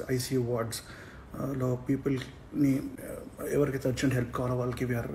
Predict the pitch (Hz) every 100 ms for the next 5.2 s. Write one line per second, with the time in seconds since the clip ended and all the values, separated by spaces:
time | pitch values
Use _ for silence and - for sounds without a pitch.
0 | - 131 131 131 127 123 123 127 123 123
1 | - - - 135 - 160 160 110 139 160
2 | 160 143 143 160 - - - - - -
3 | - - - - - - 120 143 143 -
4 | 127 - 127 - - - - - - -
5 | -